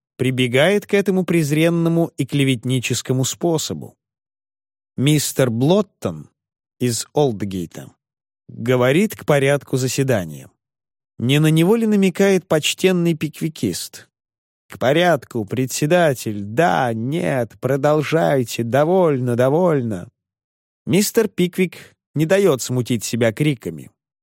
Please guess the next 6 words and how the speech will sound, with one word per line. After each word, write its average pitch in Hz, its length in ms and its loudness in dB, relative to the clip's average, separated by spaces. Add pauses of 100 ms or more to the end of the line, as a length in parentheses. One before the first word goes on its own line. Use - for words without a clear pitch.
(180)
Он 131 180 2
намекал 131 640 0
именно 170 460 0
на 156 160 0
почтенного 170 720 2
джентльмена. 147 840 0